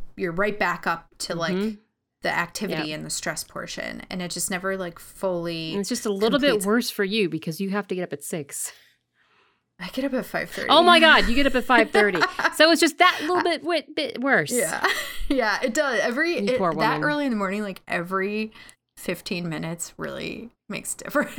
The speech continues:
Speaker 2: Yes, it does.
Speaker 1: <laughs> And you're just like, "Uh." And not every, I mean, our schedule's gonna be changing next week, actually. Um, so I won't be getting up early as often, like,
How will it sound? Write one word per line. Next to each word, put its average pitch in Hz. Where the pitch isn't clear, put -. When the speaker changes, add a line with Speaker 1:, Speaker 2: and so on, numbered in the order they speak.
Speaker 2:
Yes, -
it -
does. 156
Speaker 1:
<laughs> -
And -
you're 220
just 127
like, -
"Uh." 160
And 240
not 285
every, 233
I 226
mean, 226
our 220
schedule's 247
gonna 233
be 196
changing 165
next 180
week, 160
actually. -
Um, 165
so 165
I -
won't 214
be 294
getting 254
up 226
early 196
as 180
often, 165
like, 165